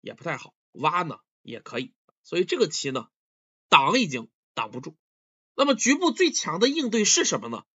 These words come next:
局部最强的应对，局后研究是弯在这个地方。这样如果白棋还是像实战一样去断，黑棋直接吃住就可以，那么白棋再搬的时候，黑棋补棋，这个断不成立，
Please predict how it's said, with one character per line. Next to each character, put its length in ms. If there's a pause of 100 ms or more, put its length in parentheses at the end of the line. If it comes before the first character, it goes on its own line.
(500)
局 120
部 100
最 140
强 160
的 80
应 120
对， 140
局 140
后 180
研 180
究 200 (300)
是 140
弯 240
在 120
这 100
个 80
地 120
方。 140 (680)
这 100
样 240 (280)
如 280
果 320
白 200
棋 220
还 200
是 100
像 120
实 140
战 140
一 40
样 140
去 120
断， 280 (500)
黑 220
棋 140
直 140
接 120
吃 220
住 120
就 120
可 160
以， 100 (560)
那 140
么 200 (1120)
白 60
棋 120
再 140
搬 280
的 60
时 120
候， 180 (260)
黑 120
棋 100
补 160
棋， 260 (220)
这 140
个 80
断 320 (240)
不 100
成 160
立， 160